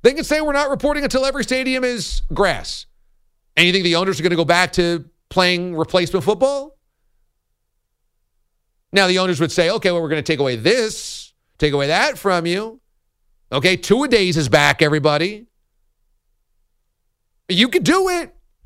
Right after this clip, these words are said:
Okay, we get a little bit more of the profit margin, or we, we keep this receipt, or we keep, you can do it.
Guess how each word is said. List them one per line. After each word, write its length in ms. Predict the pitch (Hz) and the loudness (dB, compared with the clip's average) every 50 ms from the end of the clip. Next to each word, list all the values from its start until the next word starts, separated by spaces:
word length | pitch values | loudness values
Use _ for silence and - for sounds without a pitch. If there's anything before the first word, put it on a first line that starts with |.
| - - _ _ _ - | -20 -20 _ _ _ -4
Okay, 280 | 233 240 262 262 262 | 0 0 2 0 0
we 240 | 262 226 247 262 262 | -2 -2 -2 -2 0
get 160 | 202 269 262 | 0 0 0
a 80 | 254 262 | 0 0
little 100 | 262 262 | -2 -2
bit 140 | 262 262 254 | -2 -2 -2
more 160 | 254 254 254 | -2 -2 -4
of 60 | 262 | -4
the 60 | 254 | -6
profit 360 | 254 - 233 214 175 160 156 | -2 0 2 2 2 0 -2
margin, 400 | 143 135 120 104 90 - - 90 | -2 -4 -4 -4 -6 -8 -12 -8
or 200 | 113 139 156 180 | -6 -4 -4 -2
we, 380 | 170 175 208 254 262 254 - - - _ _ | -2 -2 -2 -2 -2 -2 -4 -6 -12 _ _
we 160 | 196 220 233 | -2 -2 -2
keep 400 | - - - 240 240 233 - - | -2 -4 -4 -4 -2 -2 -4 -4
this 260 | - 233 196 - - 151 | -2 -2 -4 -4 -6 -8
receipt, 320 | 143 - - - 101 95 | -8 -8 -8 -10 -8 -6
or 80 | 120 131 | -6 -6
we 220 | 147 190 247 226 | -4 -4 -6 -6
keep, 400 | - - - 247 240 - _ _ _ _ _ _ _ - - - - - | -8 -6 -6 -6 -6 -8 _ _ _ _ _ _ _ -10 -10 -8 -4 -2
you 140 | 196 247 | -2 0
can 100 | 247 269 | 0 2
do 220 | 202 294 381 381 349 | 2 2 2 0 0
it. 240 | 330 - - - | -4 -6 -8 -14